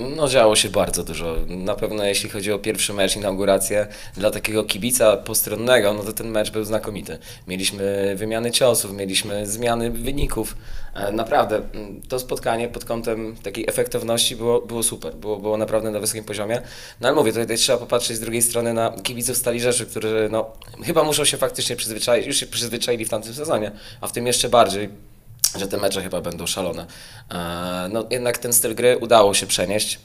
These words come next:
by z drugiej ligi do pierwszej. Mm, Stal grała mega ofensywnie. Nawet miałem wrażenie, że momentami bardziej niż,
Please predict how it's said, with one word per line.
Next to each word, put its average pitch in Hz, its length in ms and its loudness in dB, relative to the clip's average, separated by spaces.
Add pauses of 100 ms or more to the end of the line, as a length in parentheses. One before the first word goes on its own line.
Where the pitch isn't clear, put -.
(180)
by 90 480 -2
z - 100 0
drugiej 92 460 -4
ligi 90 180 -6
do 95 100 -6
pierwszej. 98 480 -4 (320)
Mm, 90 200 -6
Stal 101 220 2
grała 101 220 4
mega 101 300 -2
ofensywnie. 87 600 -4 (200)
Nawet 95 180 -2
miałem 92 160 -4
wrażenie, 92 360 -4
że 90 100 -6
momentami 90 420 -6
bardziej 90 320 -10
niż, 90 120 -14